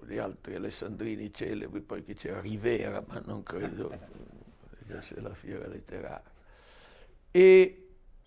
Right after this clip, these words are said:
e c'era Massimo Franciosa che faceva dei commenti alle poesie che gli mandavano i lettori. Ed erano commenti abbastanza,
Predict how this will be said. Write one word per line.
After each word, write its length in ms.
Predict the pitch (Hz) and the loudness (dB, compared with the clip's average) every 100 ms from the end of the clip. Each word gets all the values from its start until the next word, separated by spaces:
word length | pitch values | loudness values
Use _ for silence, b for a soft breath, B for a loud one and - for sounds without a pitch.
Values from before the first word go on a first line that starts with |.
| - | -8
e 100 | 156 | -8
c'era 340 | - 233 160 160 | 0 4 6 6
Massimo 600 | 240 214 - 151 151 151 | 6 4 0 -6 -4 -4
Franciosa 1000 | - 170 170 - 160 135 127 117 - - | -2 -4 -4 0 2 2 0 -2 -2 -2
che 120 | - | -4
faceva 800 | - 285 - 185 131 131 175 - | 0 0 2 2 4 4 4 4
dei 340 | - 156 202 202 | -4 4 4 4
commenti 680 | - 214 202 151 151 156 165 | 0 2 2 -2 -2 -4 -4
alle 160 | 151 | -4
poesie 520 | 135 139 139 117 120 | -4 -6 -6 -6 -6
che 160 | 120 - | -6 -10
gli 140 | 110 | -12
mandavano 680 | 110 110 104 104 104 107 104 | -12 -12 -10 -8 -8 -10 -10
i 120 | 98 | -12
lettori. 800 | 95 95 - - - - - - - - 277 b b b b b b | -12 -14 -14 -16 -14 -14 -14 -16 -16 -18 -20 b b b b b b
Ed 160 | - 453 | -10 -8
erano 280 | - 208 139 | -6 -6 -6
commenti 400 | 139 151 156 127 | -6 -4 -6 -6
abbastanza, 580 | 120 123 - 127 110 | -6 -8 -8 -10 -8